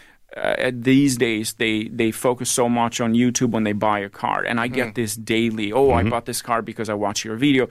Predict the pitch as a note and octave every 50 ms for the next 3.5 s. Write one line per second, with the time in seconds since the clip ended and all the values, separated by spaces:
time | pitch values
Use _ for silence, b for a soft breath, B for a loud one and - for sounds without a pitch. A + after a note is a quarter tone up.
0 | B B G2 - - A2+ C3+ C#3 C#3 B2 A2 G#2 A#2 A2+ A2+ A2 A2 A2 G#2+ -
1 | - A2 G#2+ A2+ A2+ G#2+ G#2+ G#2 G#2 G#2+ A2+ B2 A#2 A2+ G#2+ - - C3+ C#3 C#3
2 | C3 B2 B2+ B2 A2+ A#2+ B2 A2+ A#2 G#2+ A2+ G#2+ G#2 G#2+ B2+ A2 G#2 B2+ B2 C#3
3 | D3+ C#3+ C3+ C#3 C#3+ D3+ C#3+ - - -